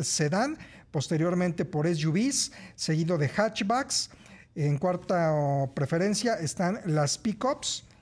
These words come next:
y, bueno, ya en un, eh, en una quinta posición, pues, están todavía indecisos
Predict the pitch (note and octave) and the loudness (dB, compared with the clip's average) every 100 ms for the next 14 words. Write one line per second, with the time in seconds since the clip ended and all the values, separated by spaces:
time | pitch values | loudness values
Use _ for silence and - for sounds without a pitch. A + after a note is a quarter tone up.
0 | _ E3 D3 C#3 C3+ C#3+ C3+ - - D3+ | _ -2 0 2 2 2 0 -4 -2 2
1 | D#3 D3 D#3 D#3+ D#3 D#3 D#3+ C#3 C#3 C3+ | 2 2 2 2 2 0 -2 -4 -2 -2
2 | D3+ E3 F3+ D#3+ E3+ F#3 - - G#3 G3+ | 0 2 2 0 -2 -2 -4 -4 -2 -2
3 | E3+ B2+ - D#3+ E3 - - - F3 D#3+ | -2 -4 0 0 0 -6 -14 -6 0 2
4 | D3+ D#3 E3 - D3+ C#3+ C#3+ - D3+ - | 2 2 0 0 0 2 2 2 0 0
5 | D#3+ C#3 | 0 -2